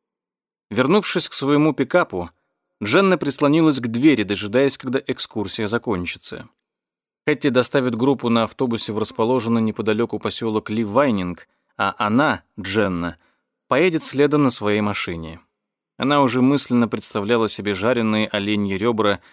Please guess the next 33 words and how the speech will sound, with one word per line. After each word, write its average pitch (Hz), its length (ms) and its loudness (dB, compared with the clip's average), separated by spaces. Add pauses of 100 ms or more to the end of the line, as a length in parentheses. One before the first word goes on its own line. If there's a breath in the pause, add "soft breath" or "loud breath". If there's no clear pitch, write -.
(260 soft breath)
в 98 60 -10
заведении 95 580 -4
Майка. 87 540 -8 (1200)
Из 104 80 -2
открытого 180 560 2
окна 170 400 0
у 139 80 0
неё 131 240 4
за 120 100 0
спиной 131 380 0
в 135 40 0
затылок 143 520 0
ей 135 80 2
лизнул 113 420 2
влажный 147 520 0
шершавый 104 640 -2
язык. 85 460 -10 (440)
Не 110 160 -2
оборачиваясь, 139 840 0 (460 soft breath)
Дженна 151 400 2
протянула 131 520 2
руку 156 240 -2
и - 140 -8
почесала 127 540 -2
Нико 120 420 0
за 104 280 0
ухом. 80 400 -10 (580)
Похоже, 117 400 -2
проголодалась 104 800 0
не 110 100 -2
только 123 340 -4
она 92 280 -2
одна. 82 400 -8